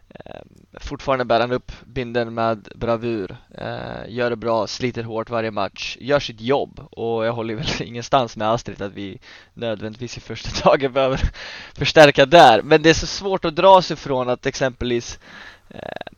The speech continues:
jämföra med vår vänsterkant.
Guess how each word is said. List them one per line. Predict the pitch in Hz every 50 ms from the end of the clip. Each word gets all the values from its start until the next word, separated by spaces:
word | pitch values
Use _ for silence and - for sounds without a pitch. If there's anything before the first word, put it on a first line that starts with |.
| _ _
jämföra | - - 127 127 151 156 147 127 120 - - - 160 170 170 165 151 139 120 110 113 107 101 101 -
med | - 110 117 117 117 113 113
vår | 107 110 107 107 107
vänsterkant. | 104 107 127 123 120 - - 117 - - 151 127 104 95 87 - - -